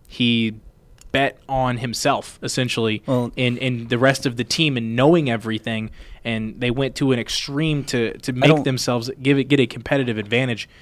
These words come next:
Speaker 1: Meanwhile, Pete Rose just bet on himself.
Speaker 2: I don't th-, he, he only bet on, and he didn't bet when he was a player. He bet when he was a manager, and he only bet on his team to win.
Speaker 1: Yeah.
Speaker 2: And Jose Altuve,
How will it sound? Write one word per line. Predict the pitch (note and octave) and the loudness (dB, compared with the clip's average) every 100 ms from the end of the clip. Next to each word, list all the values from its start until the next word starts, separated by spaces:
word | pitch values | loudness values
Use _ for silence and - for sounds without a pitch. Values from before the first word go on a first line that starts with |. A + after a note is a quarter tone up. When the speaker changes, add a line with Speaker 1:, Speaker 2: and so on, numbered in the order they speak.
| - _ - | -20 _ -2
Speaker 1:
Meanwhile, | D3+ C#3+ A#2 | 2 4 4
Pete | - C3+ | 2 4
Rose | C3 D3 - | 6 6 4
just | A2 - - _ _ | -4 -8 -16 _ _
bet | B2 C#3 | 2 4
on | A#2 | 2
himself. | G2 - C3 G#2+ - - - _ - | -2 -6 -4 -4 -8 -18 -20 _ -2
Speaker 2:
I | C3+ | 4
don't | D#3+ C#3 | 4 2
th-, | - D3+ | -4 -6
he, | D3 D3 - | -2 -2 -4
he | - C3+ D3+ | 0 4 6
only | F3 F#3 | 6 2
bet | D3+ C#3+ C#3 | 2 2 2
on, | B2+ A2 | 0 0
and | B2+ | 2
he | C#3+ | 4
didn't | D#3+ G#3 E3+ | 4 2 2
bet | D3 D3 | 4 4
when | C3 | 4
he | B2 | 0
was | A2+ | 0
a | G2 | -4
player. | - G2+ E2 A#1 - _ _ | -4 -4 -4 -8 -14 _ _
He | - | 2
bet | C#3+ C#3 | 4 6
when | C#3+ | 4
he | |
was | B2+ A2 | 2 2
a | |
manager, | G#2 G#2+ G#2 G2 F2+ F2+ | 0 2 2 0 -2 -4
and | F#2 | -2
he | A2 | 2
only | C3 C#3 | 4 4
bet | A#2+ A#2+ | 4 2
on | A2+ G#2+ | 2 -2
his | G#2+ - | -6 -8
team | - A2+ G#2 | -4 -2 -2
to | F#2+ | -2
win. | F#2+ F2 D2 - - - - | -4 -4 -6 -12 -20 -20 0
Speaker 1:
Yeah. | E3+ F#2 - _ _ | 2 2 0 _ _
Speaker 2:
And | D3 D3 C3 A#2 G#2 - _ _ _ - - | 6 8 8 6 2 -6 _ _ _ -16 4
Jose | C#3+ E3 E3 | 6 8 8
Altuve, | D3 A#2+ C#3+ D#3 F3+ | 6 6 2 2 4